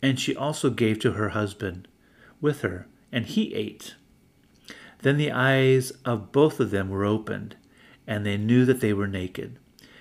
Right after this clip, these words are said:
And they sewed fig leaves together and made themselves waist coverings."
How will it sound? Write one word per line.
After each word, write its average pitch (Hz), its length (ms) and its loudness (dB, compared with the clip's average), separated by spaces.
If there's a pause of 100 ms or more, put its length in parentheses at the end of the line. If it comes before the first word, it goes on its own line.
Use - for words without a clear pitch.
(160)
And 107 140 -4
they 101 100 2
sewed 117 520 2
fig - 480 -4
leaves 131 420 0
together 95 640 -4 (420)
and 107 220 0
made 113 260 4
themselves 98 640 -4 (240)
waist 98 520 -2
coverings." - 760 -8